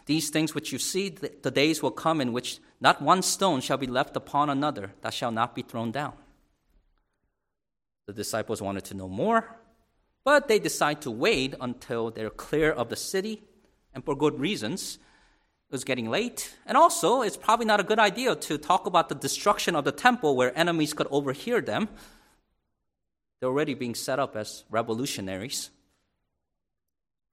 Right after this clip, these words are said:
Once they put some distance between themselves and the crowd, Jesus takes a seat on Mount Olives. Some of the disciples specifically Peter,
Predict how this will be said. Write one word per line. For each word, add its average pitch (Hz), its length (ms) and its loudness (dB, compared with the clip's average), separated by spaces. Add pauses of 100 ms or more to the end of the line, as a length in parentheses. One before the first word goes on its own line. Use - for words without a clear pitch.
(2750)
Once 240 260 8
they 277 120 4
put - 180 0
some 202 160 4
distance 202 460 2
between 180 280 -2
themselves 170 640 2
and 127 140 -4
the 123 60 -4
crowd, 202 440 4 (680)
Jesus 147 320 -6
takes - 400 -4
a 120 60 -10
seat - 580 -6
on 104 360 -2
Mount 135 380 2
Olives. 147 680 -6 (760)
Some 139 280 -6
of 123 60 -2
the 127 60 -4
disciples 131 640 0
specifically 135 920 -6 (300)
Peter, 143 520 -2